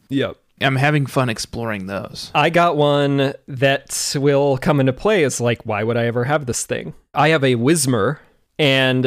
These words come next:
Speaker 1: the Whismur has soundproof as its ability, which means that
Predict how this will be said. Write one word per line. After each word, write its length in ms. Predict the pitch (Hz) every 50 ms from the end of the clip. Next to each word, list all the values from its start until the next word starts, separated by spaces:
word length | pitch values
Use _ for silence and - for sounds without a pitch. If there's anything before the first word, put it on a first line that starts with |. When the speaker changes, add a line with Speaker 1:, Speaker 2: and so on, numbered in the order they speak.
| 127 -
Speaker 1:
the 140 | - 143 139
Whismur 460 | 123 139 180 185 156 156 151 143 120
has 260 | 143 131 123 123 113
soundproof 920 | - - - 139 139 143 139 131 - - 113 110 120 135 - - - - _ _ _
as 220 | - 123 117 107
its 180 | 131 131 - -
ability, 540 | 123 104 113 101 104 104 110 110 117 127 - _ _ _ _ _ _ _ _
which 240 | - 131 123 - -
means 380 | 135 135 127 127 123 120 - -
that 400 | 123 127 123 120 117 117 -